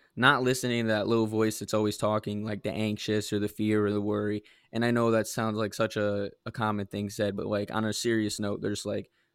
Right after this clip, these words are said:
you know the voices, you can establish it, the difference between the voices. Turn off the one that's being the most distracting and allow yourself to just consume what's around you.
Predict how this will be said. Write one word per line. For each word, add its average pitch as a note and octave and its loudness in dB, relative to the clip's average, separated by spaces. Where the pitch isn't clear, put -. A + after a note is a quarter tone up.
you C3 0
know C3+ 6
the A#2+ 4
voices, G#2+ 2
you A2+ -4
can A#2 -2
establish G#2+ 2
it, G#2 -2
the A2 -2
difference G#2+ 0
between G#2+ -2
the G#2 -2
voices. G2+ -4
Turn C3 2
off C3 2
the A#2 0
one A2+ 2
that's G#2+ -4
being G#2+ -4
the G2+ -4
most G2+ -4
distracting G#2 -4
and G#2 0
allow A2+ 4
yourself G#2+ 2
to G2+ -6
just - -4
consume G#2+ 0
what's G#2 -4
around G2+ -4
you. - -10